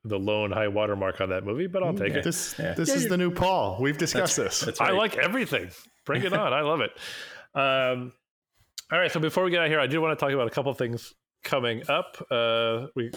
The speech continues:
Speaker 1: uh, some new trailers dropped. We'll stay in the M C U for now. There's a n-, trailer for WandaVision coming out. Um, and, um, let's see. How do I describe what happens in this trailer? I, I
Speaker 3: Well, so, so,
Speaker 1: really
Speaker 3: so first of all, WandaVision is, th-, this is, uh,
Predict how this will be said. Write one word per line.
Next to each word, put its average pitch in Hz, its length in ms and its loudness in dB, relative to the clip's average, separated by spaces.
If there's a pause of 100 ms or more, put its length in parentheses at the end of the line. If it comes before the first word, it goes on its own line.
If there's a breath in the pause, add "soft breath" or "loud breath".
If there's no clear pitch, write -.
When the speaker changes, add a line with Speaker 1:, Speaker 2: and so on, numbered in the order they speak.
(120)
Speaker 1:
uh, 131 60 -4
some 117 200 -4
new 131 100 0
trailers 127 440 0
dropped. - 560 -4
We'll 123 120 -4
stay 135 220 0
in 131 80 2
the 120 100 0
M 123 120 0
C 123 160 -2
U 123 120 2
for 113 160 -2
now. 110 280 0
There's 113 400 -2 (520 loud breath)
a - 40 -6
n-, 120 260 -4 (100)
trailer 147 360 0
for 127 140 0
WandaVision 170 840 -2
coming 185 300 -2
out. 196 360 -4
Um, 104 560 0 (640 loud breath)
and, 107 580 -2 (1120)
um, 113 800 0 (680)
let's - 120 -12
see. 95 140 0
How 113 80 0
do 113 100 2
I 113 60 0
describe 104 460 -2
what 98 100 -4
happens 98 320 -2
in 95 80 -6
this 92 160 -6
trailer? 98 440 -2 (120)
I, 151 40 4
I 165 200 2
Speaker 3:
Well, 123 140 2
so, 180 180 2
so, 151 140 2
Speaker 1:
really 196 160 4
Speaker 3:
so 160 60 -2
first 180 220 2
of 143 80 2
all, 104 160 2
WandaVision 104 560 2
is, 87 280 0
th-, - 180 -4
this 123 240 0
is, 104 260 2
uh, 87 540 2